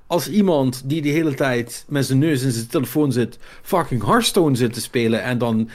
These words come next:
met Gilles de la Tourette, <laughs> zeg maar, eh, zit te klagen over hoe erg dat er wel is. At least she's having fun. Eh, dus <laughs> ik, ik,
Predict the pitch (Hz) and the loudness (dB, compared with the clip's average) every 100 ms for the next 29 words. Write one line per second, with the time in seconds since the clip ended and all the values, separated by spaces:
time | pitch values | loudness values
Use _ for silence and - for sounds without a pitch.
0 | - - - 170 151 117 123 117 117 110 | 0 4 6 6 4 4 2 2 0 0
1 | 120 113 131 120 127 117 113 117 113 104 | 0 0 -2 0 0 0 0 0 0 0
2 | 117 - 131 120 113 113 117 107 101 104 | -4 -2 -2 0 -2 -2 -2 -2 -2 -2
3 | 120 202 226 214 190 131 117 98 92 - | -4 -4 -4 -2 -4 -4 -4 -6 -10 -14
4 | - - 110 95 269 - 233 202 139 123 | -14 -8 -4 -2 -2 0 2 2 0 0
5 | 110 85 - 165 110 87 - - 254 220 | -2 -4 -4 0 0 -2 -14 -14 -8 -8
6 | 185 127 117 113 - 143 - - 165 143 | -4 0 2 2 2 2 2 2 0 0
7 | 294 - 139 | -2 -2 -2